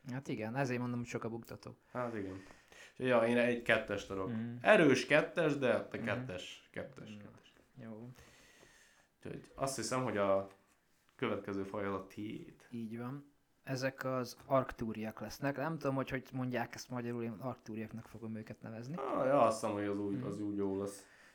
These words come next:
Speaker 1: Na, erről is, hát, a kinézetükről eléggé, ö, ellentmondó dolgokat találtam,
Speaker 2: Mhm.
Speaker 1: mert az első forrás, amit olvastam, azt írta, hogy ők kicsik és zöldek.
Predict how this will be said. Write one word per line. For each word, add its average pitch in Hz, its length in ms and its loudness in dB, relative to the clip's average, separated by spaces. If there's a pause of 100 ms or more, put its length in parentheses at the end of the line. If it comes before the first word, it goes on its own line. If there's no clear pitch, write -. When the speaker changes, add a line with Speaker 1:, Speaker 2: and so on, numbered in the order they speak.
(140)
Speaker 1:
Na, - 120 -12
erről 160 320 2
is, 151 200 0
hát, 139 180 0
a - 40 -6
kinézetükről 139 720 -2
eléggé, 123 720 -2
ö, 120 180 -4 (1200)
ellentmondó 120 640 -4
dolgokat 117 420 -4
találtam, 127 560 -4 (240)
Speaker 2:
Mhm. 117 180 -6
Speaker 1:
mert 127 480 -2 (640)
az - 140 -10
első 135 320 2
forrás, 135 420 -2
amit 127 180 -4
olvastam, 123 500 -4
azt 120 220 -10
írta, 123 240 -6
hogy 117 140 -4
ők 113 260 -6 (180)
kicsik 120 400 -10
és 110 120 -6
zöldek. 117 560 -6